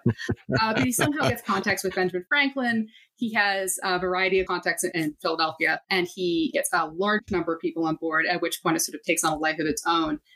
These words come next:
And this craze for Nova Scotian land sweeps through Philadelphia. And at the height of this thing, this is right before the Stamp Act gets signed, because there's this sort of, like,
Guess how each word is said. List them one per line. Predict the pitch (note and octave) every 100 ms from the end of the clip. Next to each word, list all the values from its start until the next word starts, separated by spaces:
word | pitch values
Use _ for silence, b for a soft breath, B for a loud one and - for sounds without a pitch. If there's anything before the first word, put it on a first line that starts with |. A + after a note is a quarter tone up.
| b
And | F3
this | E3+
craze | - - A3 G#3+ G3+
for | F#3+
Nova | E3+
Scotian | E3 E3+ D#3 D#3+
land | D3+ D3+ D#3
sweeps | - - - -
through | D#3+
Philadelphia. | - - - - - G3+ - b b _ -
And | F#3 F3+ F3 -
at | F#3
the | G3+
height | C#4+ E4+
of | D#4+
this | B3 A#3+
thing, | - G#3 G3 F#3+ F3+ b b _
this | F#3+ A3
is | A3+ -
right | A#3+
before | A#3+ A3+
the | F#3+
Stamp | - G3 F#3+
Act | F3+ -
gets | D#3+ -
signed, | E3 D3+
because | E3 F3+
there's | F3
this | F3+ -
sort | F#3
of, | D#3+
like, | F#3